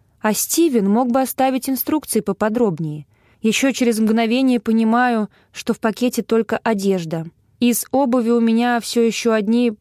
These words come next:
парусиновые кеды, а значит, и плясать я буду от них. Во власти Картеров поиздеваться надо мной.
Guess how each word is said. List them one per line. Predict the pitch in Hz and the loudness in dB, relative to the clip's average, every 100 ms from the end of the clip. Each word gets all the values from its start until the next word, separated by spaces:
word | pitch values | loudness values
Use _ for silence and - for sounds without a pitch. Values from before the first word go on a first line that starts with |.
| - | -4
парусиновые | 214 208 - 233 214 220 | -2 -2 0 0 2 0
кеды, | - 277 220 | 0 -2 0
а | 196 | 0
значит, | 185 208 208 220 | 0 -2 -2 -4
и | 208 | -2
плясать | 190 190 247 269 | -2 -2 -4 -2
я | 247 | -2
буду | 208 226 | -2 -2
от | 208 - | -2 -4
них. | 165 202 - _ _ _ _ _ - | -6 -8 -12 _ _ _ _ _ -4
Во | 226 233 | 0 0
власти | 247 269 - 254 | 2 0 0 -2
Картеров | 285 302 - 277 254 - | 0 -2 0 -4 -4 -6
поиздеваться | - 233 202 214 220 240 - 220 | -4 -2 0 0 0 -2 -2 -2
надо | 214 196 | 0 0
мной. | 196 185 180 165 | 0 0 -2 -6